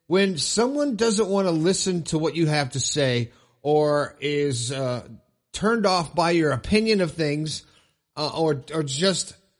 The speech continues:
gives you that look like, you know, "Oh, here he goes again," and you don't wanna hear it. And, uh, eventually you stop talking, right? You stop saying, you stop voicing your opinion if someone doesn't wanna hear it. But you can't do that.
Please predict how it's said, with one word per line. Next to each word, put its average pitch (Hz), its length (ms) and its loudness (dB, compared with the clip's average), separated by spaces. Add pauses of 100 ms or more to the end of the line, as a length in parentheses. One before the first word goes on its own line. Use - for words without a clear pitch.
(280)
gives 208 220 2
you 214 120 2
that 170 220 2
look 185 360 4
like, 160 340 2
you 165 140 0
know, 160 180 2 (340)
"Oh, 127 200 0
here 127 280 -2
he 151 100 -2
goes 156 260 0
again," 147 480 0 (480)
and 147 100 -2
you 160 60 2
don't 180 140 4
wanna 190 120 2
hear 190 360 6
it. - 200 -10 (560)
And, 156 320 -2
uh, - 200 -14 (420)
eventually 185 880 2 (240)
you 185 100 2
stop 180 340 -2
talking, 202 540 -2
right? 156 280 0
You - 100 -2
stop 214 280 -4
saying, 220 300 -4
you 233 160 4
stop 226 260 2
voicing 240 460 2
your 160 140 4
opinion 151 400 -2
if 165 120 -2
someone 220 320 0
doesn't 180 240 2
wanna 165 220 0
hear 180 300 2
it. 98 180 -6 (880)
But 208 160 0
you 214 80 0
can't 220 340 0
do 190 180 2
that. 101 280 -4